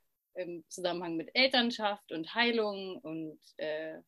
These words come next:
vielleicht auch mal irgendwie gar nicht über Spiritualität, all-, alles ein-,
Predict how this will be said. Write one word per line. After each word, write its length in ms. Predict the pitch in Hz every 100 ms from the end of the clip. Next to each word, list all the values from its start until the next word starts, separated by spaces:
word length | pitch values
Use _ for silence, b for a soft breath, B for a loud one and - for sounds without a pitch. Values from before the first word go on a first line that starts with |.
| _ _ _ _ _ _
vielleicht 280 | - 175 170
auch 120 | 156
mal 240 | 160 156 -
irgendwie 300 | 156 151 165
gar 200 | 196 262
nicht 140 | 285
über 180 | 247 233
Spiritualität, 1040 | 247 240 247 247 240 247 247 247 262 247 -
all-, 240 | 226 220
alles 260 | 214 214 220
ein-, 100 | 196